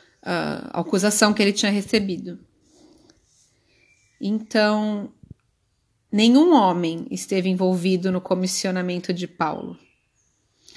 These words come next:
É, uma coisa que a gente pode ver, por exemplo, dessa grande comissão é em Atos um, nove e dezenove. Se a gente for lá em Atos,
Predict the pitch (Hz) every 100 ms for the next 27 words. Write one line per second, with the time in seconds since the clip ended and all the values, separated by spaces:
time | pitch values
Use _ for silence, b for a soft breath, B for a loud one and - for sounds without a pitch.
0 | B B B B _ _ - 175 170 170
1 | 165 - - 190 185 202 202 226 208 202
2 | 190 - 180 170 170 175 175 180 175 175
3 | 170 175 175 - 175 170 165 - 175 165
4 | - 190 180 180 175 180 180 175 180 196
5 | 175 170 180 175 180 180 147 143 156 -
6 | - - - - - - b b b b
7 | b _ _ _ _ _ - - - -
8 | 180 185 - 165 160 175 196 208 214 160
9 | 160 165 165 - 196 202 - -